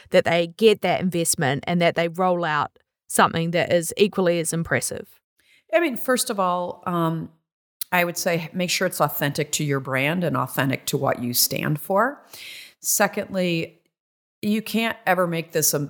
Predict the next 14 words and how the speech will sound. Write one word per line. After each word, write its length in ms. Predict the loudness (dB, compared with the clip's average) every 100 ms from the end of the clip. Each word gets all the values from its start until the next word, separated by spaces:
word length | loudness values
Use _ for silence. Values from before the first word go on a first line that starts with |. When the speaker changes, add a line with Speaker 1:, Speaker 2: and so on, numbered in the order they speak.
| -4
Speaker 2:
like 140 | -4
I 20 | -2
said, 240 | 0 0
a 40 |
men 280 | 0 -2 -2
versus 360 | -2 -2 -2 -2
women 240 | 0 0
thing. 220 | 0 -2
This 160 | -2 -2
has 200 | 0 -2
to 80 | -2
be 140 | -2
a 40 | -2
men 360 | 0 0 0